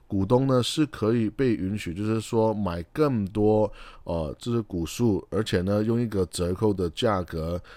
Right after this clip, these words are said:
来买入。也就是说，假设 Elon Musk 他用市场价格五十块或者五十四块钱持续在买入，呃，Twitter 的股票的话，那其他股东呢，他却可以用更便宜的价格，就是 discounted price，然后呢，却是可以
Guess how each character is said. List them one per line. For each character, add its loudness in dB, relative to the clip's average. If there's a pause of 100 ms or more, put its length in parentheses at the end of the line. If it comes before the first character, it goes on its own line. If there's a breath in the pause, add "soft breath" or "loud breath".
(100)
来 -2
买 -4
入。 0
也 0
就 2
是 4
说， 0
假 -2
设 0 (880 soft breath)
Elon 2
Musk 2
他 -2
用 4
市 -2
场 0
价 4
格 2
五 -2
十 -6
块 2
或 -6
者 -2
五 -4
十 -4
四 -2
块 0
钱 -4
持 -6
续 -4
在 0 (320 loud breath)
买 -4
入， 2 (280 loud breath)
呃， -6
Twitter 0
的 -2 (220)
股 -4
票 2
的 -2
话， 0
那 0
其 -4
他 0
股 -4
东 0
呢， 0 (280 loud breath)
他 0
却 2
可 0
以 4
用 2
更 -2
便 -2
宜 0
的 -2
价 0
格， -6
就 -8
是 -4
discounted -2
price， -4
然 -2
后 2
呢， 2
却 -2
是 -6
可 -2
以 2